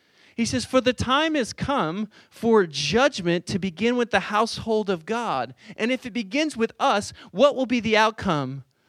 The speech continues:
for those who do not obey the gospel of God? And if it is hard for the righteous to be saved, what will become of the ungodly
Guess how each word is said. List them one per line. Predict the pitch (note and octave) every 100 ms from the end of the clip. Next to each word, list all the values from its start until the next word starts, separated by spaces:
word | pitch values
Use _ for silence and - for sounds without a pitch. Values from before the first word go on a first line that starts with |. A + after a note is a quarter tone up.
| _
for | - G3+
those | A#3 A#3+
who | A3+
do | F3+
not | G3 G#3 -
obey | F3 F3 F#3+
the | F#3 E3
gospel | E3 D#3 - D3+ C#3+
of |
God? | C#3+ G#3 D#3+ B2+
And | F3+ G#3
if | G#3+
it | A#3+
is | G#3+ -
hard | B3 C4 C4
for | - F#3+
the | F3+
righteous | G#3 A#3+ - F3 -
to | -
be | E3 D#3
saved, | D3 C3+ C#3+ - - -
what | F3+ A3+
will | G#3+
become | G3+ G3 - C#3+ C#3+
of | C#3+ C#3
the | D3
ungodly | C#3+ C#3 D3 D3+ D3 D3